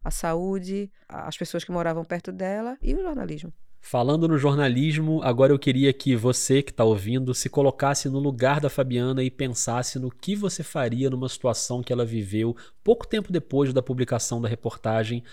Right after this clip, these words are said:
Speaker 2: quando um colega de redação pediu a ela o contato de Severina, o que é uma situação bastante comum, essa troca de contatos,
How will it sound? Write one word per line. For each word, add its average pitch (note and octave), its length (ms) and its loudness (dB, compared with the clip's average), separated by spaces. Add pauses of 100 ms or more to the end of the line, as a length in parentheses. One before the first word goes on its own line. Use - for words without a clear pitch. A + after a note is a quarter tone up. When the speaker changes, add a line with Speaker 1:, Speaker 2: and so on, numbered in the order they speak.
(280)
Speaker 2:
quando C3+ 240 2
um D3 80 0
colega D3+ 420 4
de F3+ 100 2
redação E3 460 2
pediu D#3+ 400 2
a D3 80 4
ela D#3 220 4
o D#3+ 80 0
contato D#3 640 -4
de C#3 100 -8
Severina, A#2+ 560 0 (260)
o - 60 -12
que - 100 0
é A3 40 2
uma A3 100 0
situação C3 480 0
bastante A#2 340 0
comum, D#3 380 0
essa A#2 220 -2
troca A#2+ 360 2
de G#2+ 100 -6
contatos, C3+ 540 -2